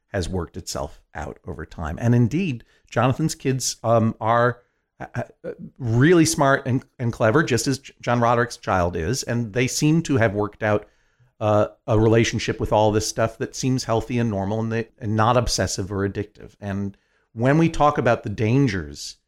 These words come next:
uh, of, of, of game time or screen time or what have you, there's, and, and how it affects future performance, you know, as I think you were trying to say, Doctor Tara, I think there's often a confusion between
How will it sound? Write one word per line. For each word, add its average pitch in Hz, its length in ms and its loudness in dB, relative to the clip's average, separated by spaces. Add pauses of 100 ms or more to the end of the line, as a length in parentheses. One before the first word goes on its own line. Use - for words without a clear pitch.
(500)
uh, 95 400 0
of, 101 380 -2
of, 104 340 -2
of 98 220 -6
game 127 420 0
time 101 400 -2
or 92 200 -8
screen 127 420 -2
time 98 400 -2
or 85 60 -4
what 90 160 -4
have 151 280 0
you, 104 220 0 (340)
there's, 113 260 2
and, 120 520 -2
and 117 120 0
how 131 180 6
it 117 80 4
affects - 420 -2
future - 360 -4
performance, 131 840 -2 (480)
you 120 100 -2
know, 113 300 4 (220)
as 120 200 2
I 123 80 6
think 156 240 0
you 143 80 -2
were 131 120 2
trying 117 240 0
to 104 60 2
say, 165 220 2
Doctor 110 320 0
Tara, 104 260 2
I 101 60 4
think 147 160 0
there's 127 220 0
often 127 320 0
a 110 40 -2
confusion 117 600 -4
between 98 480 -4